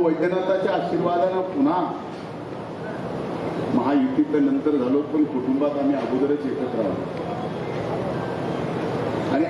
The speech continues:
आज या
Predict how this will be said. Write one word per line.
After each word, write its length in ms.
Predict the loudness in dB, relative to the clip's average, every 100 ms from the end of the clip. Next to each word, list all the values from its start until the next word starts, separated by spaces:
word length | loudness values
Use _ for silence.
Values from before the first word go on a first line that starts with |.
| 0
आज 180 | 0 -2 -2 -4 -4 -4 -4 -4 -4 -4 -4 -4 -2 -2 -2 -2 -4 -4 -4 -4 -4 -4 -4 -4 -4 -4 -2 -4 -2 -4 -2 0
या 100 | 2